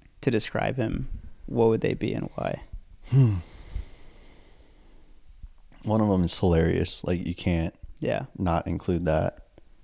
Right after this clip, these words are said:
Speaker 2: Uh, I, and another one would be special.
Speaker 1: Yeah.
Speaker 2: And I, maybe that's, like, a loose term. Like, I would like to be more specific, but I just feel like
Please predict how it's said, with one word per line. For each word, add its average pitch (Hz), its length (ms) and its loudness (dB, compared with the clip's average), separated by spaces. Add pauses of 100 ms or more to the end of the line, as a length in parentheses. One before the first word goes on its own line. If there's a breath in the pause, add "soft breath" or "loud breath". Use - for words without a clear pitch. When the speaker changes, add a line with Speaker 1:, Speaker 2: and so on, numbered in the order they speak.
(960)
Speaker 2:
Uh, 78 460 4 (2000)
I, 90 120 2 (240)
and 95 320 0
another 95 260 6
one 92 140 8
would 82 100 2
be 80 100 -2
special. - 560 -2 (920)
Speaker 1:
Yeah. 123 240 2 (720 loud breath)
Speaker 2:
And 92 320 0
I, 95 160 -2 (140)
maybe 98 220 0
that's, 90 240 2
like, 87 140 2
a 87 60 2
loose 92 380 0
term. 90 440 0
Like, 85 280 -6 (300)
I 87 60 0
would 87 100 -2
like 87 180 0
to - 60 -14
be 90 180 0
more 85 420 0 (220)
specific, 95 680 0
but - 300 2 (920 soft breath)
I 92 140 0
just 90 180 -2
feel 98 140 4
like 87 220 2